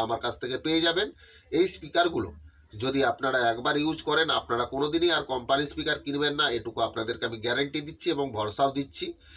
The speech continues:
আর বাজারে যত হ্যান্ডমেড স্পিকার আছে তার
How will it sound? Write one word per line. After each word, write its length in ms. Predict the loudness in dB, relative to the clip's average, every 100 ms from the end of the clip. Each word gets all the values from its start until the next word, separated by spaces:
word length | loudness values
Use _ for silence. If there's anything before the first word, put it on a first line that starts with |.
| -20 -20 -20 -6 0 2
আর 160 | 2 2 2
বাজারে 320 | 4 4 4 2
যত 140 | 0 0 2
হ্যান্ডমেড 320 | 2 2 0 0
স্পিকার 260 | 0 2
আছে 160 | 2 0 2
তার 140 | 2